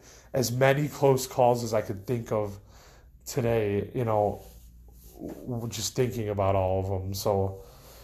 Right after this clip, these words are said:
that's about, that's about all I could. I was trying to do five for five, but, uh, I got four for four, so not bad, not bad, not bad. So at any rate, you guys have a wonderful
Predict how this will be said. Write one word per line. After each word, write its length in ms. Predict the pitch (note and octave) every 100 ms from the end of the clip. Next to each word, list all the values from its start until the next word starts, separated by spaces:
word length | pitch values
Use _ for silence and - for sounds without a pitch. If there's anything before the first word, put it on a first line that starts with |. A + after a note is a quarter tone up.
| - -
that's 240 | - A#2+ C3
about, 240 | A#2+ B2
that's 200 | B2 B2
about 180 | C3 A2+
all 100 | A#2
I 80 | A#2
could. 160 | A#2+
I 60 | A2
was 160 | A2+ -
trying 200 | C#3 C3+
to 80 |
do 40 | A#2+
five 360 | - A2+ A#2
for 100 | -
five, 540 | G2 A#2+ A2 G2+ G2+ G2
but, 320 | G2+ F#2+ - - - - - - - - - -
uh, 260 | G#2 G2 G2+
I 40 |
got 220 | G#2 A2+ A2+
four 220 | A#2+ A2
for 140 | -
four, 380 | - A2+ G2 F#2+
so 140 | G2
not 220 | A2 G2 F#2
bad, 240 | F#2+ F2
not 180 | F#2 F#2
bad, 180 | F2 E2+
not 160 | E2+
bad. 200 | - - -
So 220 | - -
at 80 | A2
any 160 | B2 A2+
rate, 220 | G#2 G2+ - - -
you 80 | C3
guys 180 | C3+ B2+
have 140 | B2+
a 40 | B2
wonderful 640 | A2+ B2 C3 C3 C#3 C3